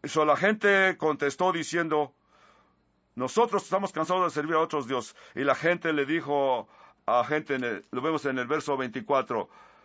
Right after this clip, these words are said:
y el pueblo respondió a Josué, "A Jehová nuestro Dios serviremos y a su voz obedecemos". Entonces José hizo pacto con,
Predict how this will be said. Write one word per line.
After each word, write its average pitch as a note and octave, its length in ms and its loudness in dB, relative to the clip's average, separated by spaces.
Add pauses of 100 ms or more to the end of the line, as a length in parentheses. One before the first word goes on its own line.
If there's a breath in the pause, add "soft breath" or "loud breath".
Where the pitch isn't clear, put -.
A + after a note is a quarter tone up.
(280 soft breath)
y C3 120 -2
el C3+ 160 0
pueblo G#3 340 4
respondió E3+ 800 2
a C#3 60 2
Josué, C3 480 0 (160 loud breath)
"A C3+ 100 4
Jehová F3+ 560 6 (160 soft breath)
nuestro D3+ 420 0
Dios F#3 220 2
serviremos G3+ 720 0 (380 soft breath)
y D3 100 0
a D#3 120 4
su D3+ 200 -4
voz G3 680 0 (180 soft breath)
obedecemos". C3+ 880 0 (240 soft breath)
Entonces B2 1200 -4
José E3+ 460 0
hizo E3 380 -6
pacto E3+ 480 0
con, C3+ 360 -2